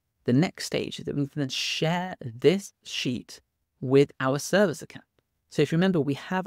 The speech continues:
our credentials dot J S O N file. Our Python file is going to use this, but we need to give our service account editor permissions for this Google Sheet. And the easiest way to do that is to go back to here. We're going to go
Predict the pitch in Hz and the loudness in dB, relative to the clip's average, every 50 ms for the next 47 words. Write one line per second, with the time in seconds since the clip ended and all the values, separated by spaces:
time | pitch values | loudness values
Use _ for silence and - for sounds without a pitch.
0 | - - 160 151 147 - - 139 - 135 135 - 143 135 - - - - 127 127 | -4 -2 -2 -2 -2 -2 -4 -4 -4 -4 -4 -6 -6 -6 -6 -6 -4 -4 -4 -4
1 | - - - - - 120 120 165 185 175 - _ _ _ _ _ - 135 127 - | -4 -8 -12 -10 -8 -6 -6 -6 -8 -10 -12 _ _ _ _ _ 2 2 2 2
2 | - - 175 151 - 147 135 - 131 120 - 139 123 117 - - - 104 - 120 | 2 2 2 2 2 0 -2 -2 -2 -2 -4 -6 -8 -8 -8 -10 -8 -6 -6 -6
3 | - - 175 156 170 160 180 165 165 - 190 190 185 - _ _ _ _ _ _ | -6 -4 -2 0 0 0 -2 -4 0 0 2 2 0 -2 _ _ _ _ _ _
4 | - 151 156 165 165 151 139 135 135 - - - - 190 185 180 165 - - - | -2 2 4 4 4 4 4 0 -2 -6 -10 -2 0 0 0 0 -4 -10 -10 -12
5 | 117 117 - _ - 156 160 165 160 - - - - 147 143 143 - - 120 110 | -12 -12 -14 _ -2 -2 0 0 -2 -4 -8 -4 0 0 0 0 0 -2 -4 -6
6 | 110 - - _ - 131 123 127 127 - - 120 113 117 117 - - 76 - - | -6 -8 -12 _ -4 -4 -4 -4 -4 -6 -4 -4 -4 -4 -6 -8 -10 -12 -14 -18
7 | _ _ _ _ _ - - 127 135 135 - 202 226 226 208 202 220 214 - - | _ _ _ _ _ -4 0 0 0 2 2 2 2 2 2 2 2 2 2 2
8 | 135 131 117 113 - - _ _ _ _ _ _ _ _ - - - - - 120 | 0 0 0 -2 -4 -6 _ _ _ _ _ _ _ _ -12 -12 -8 -8 -2 0
9 | 135 123 120 113 - 160 190 - _ - - _ _ _ _ _ - - 185 165 | 2 2 2 2 2 0 0 -2 _ -20 -20 _ _ _ _ _ -2 0 0 2
10 | - 135 190 277 - _ _ _ _ _ _ _ _ _ _ 139 123 120 139 131 | 2 0 0 -2 -6 _ _ _ _ _ _ _ _ _ _ -2 0 0 0 0
11 | 127 123 - 127 - 139 135 135 131 123 | 0 -2 -4 -2 0 2 4 4 4 2